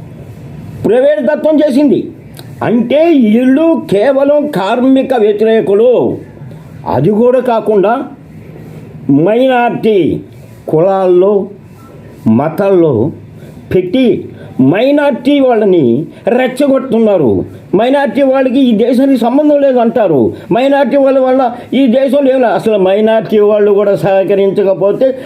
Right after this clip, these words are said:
ఆనాడు స్వాతంత్రం వచ్చేదా? మనం ఈరోజు మీ-, మీరు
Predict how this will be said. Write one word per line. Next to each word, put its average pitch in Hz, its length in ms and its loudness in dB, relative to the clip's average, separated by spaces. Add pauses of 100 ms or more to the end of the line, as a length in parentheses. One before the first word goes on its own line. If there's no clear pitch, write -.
(140)
ఆనాడు 208 420 0
స్వాతంత్రం 196 600 0
వచ్చేదా? 202 680 0 (880)
మనం 226 200 0
ఈరోజు 247 840 0
మీ-, 277 160 4
మీరు 220 840 2